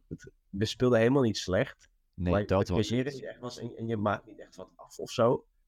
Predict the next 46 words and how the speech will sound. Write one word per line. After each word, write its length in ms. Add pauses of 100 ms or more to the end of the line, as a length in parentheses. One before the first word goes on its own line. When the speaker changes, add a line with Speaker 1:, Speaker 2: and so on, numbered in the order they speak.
(140)
Speaker 1:
Dus 300
dan 180
scoort 280
Heracles 440
een 80
keer 200
en 60
dan 100
ga 140
je 100
nog 120
twee 200
keer 120
op 100
je 60
smoel 300
aan 60
het 100
einde 160
van 100
de 60
wedstrijd. 340
Speaker 2:
Ja, 80
je 120
komt 140
de 60
hele 140
tijd 120
wel 100
een 140
beetje 420
in 120
de 160
buurt, 260
maar 200
toch 220
niet 240
echt 220
tot 180
een 200
grote 280
Speaker 1:
Ja. 220
Speaker 2:
kans 340
of 120
iets. 360
En, 400